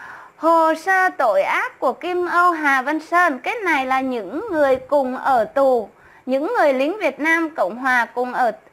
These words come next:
cùng đi cải tạo chung với Hà Văn Sơn họ viết ra. Mời quý vị nghe. À, những hồ sơ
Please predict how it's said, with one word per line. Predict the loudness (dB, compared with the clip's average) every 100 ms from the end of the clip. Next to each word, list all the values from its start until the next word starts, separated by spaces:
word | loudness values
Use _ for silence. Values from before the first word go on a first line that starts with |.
| -10
cùng | -6 -4
đi | -4 -2
cải | -2 -2
tạo | -2 -4 -4
chung | -4 -2 0
với | -2
Hà | -2 -2
Văn | -2 -4 -2
Sơn | 0 0 -2
họ | -4 -4
viết | -6 -6
ra. | 0 0 0 -4 _ -20 -18 -18 -10
Mời | 0 0
quý | 2 -2
vị | -2 -4
nghe. | -2 0 2 0 -6 -20 -20 -20 -20 -20 -20 _ -4
À, | -2 2
những | 2 2 0 -4 -4 -6 -8
hồ | 0 2 2 2
sơ | 0 0